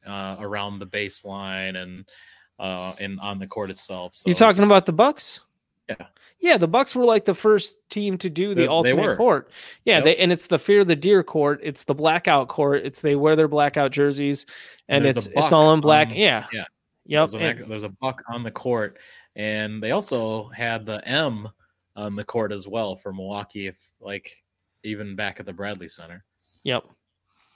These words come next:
Speaker 2: So, yeah, no, absolutely. That, and, and ever since that, we've seen, you know, a bunch of different courts come out,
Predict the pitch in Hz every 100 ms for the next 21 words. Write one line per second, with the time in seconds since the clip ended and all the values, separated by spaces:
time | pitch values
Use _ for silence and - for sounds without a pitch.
0 | _ _ _ _ _ _ _ - 123 95
1 | 95 - 139 85 107 76 - 127 - 120
2 | 110 127 135 131 - 160 165 190 185 175
3 | 170 165 170 - 165 160 160 156 156 147
4 | 143 151 147 151 147 147 151 123 143 -
5 | 151 135 151 147 135 147 127 156 156 156
6 | - 170 151 151 180 -